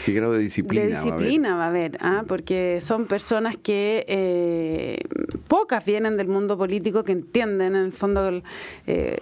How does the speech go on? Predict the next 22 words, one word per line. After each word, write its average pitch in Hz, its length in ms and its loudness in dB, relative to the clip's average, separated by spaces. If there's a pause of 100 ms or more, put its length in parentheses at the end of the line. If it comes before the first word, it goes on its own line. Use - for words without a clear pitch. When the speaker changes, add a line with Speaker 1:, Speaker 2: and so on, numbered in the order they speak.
Speaker 2:
lo, - 280 0
lo, 165 400 -2
los 180 180 -2
efectos 175 380 0
Speaker 1:
Mm. - 20 -16
Speaker 2:
que 208 100 0
tiene 202 280 0
cada 190 200 2
declaración 190 520 -2 (320)
y 233 300 0
los 190 120 0
efectos 180 300 -2
que 190 80 -2
tiene 185 400 0
hacerle 185 540 -2
o 175 80 2
no 170 400 0
caso - 360 -4 (300)
al 160 80 0
jefe, - 400 -4 (180)
¿no? 220 280 2
Speaker 1:
Mm. 82 220 -4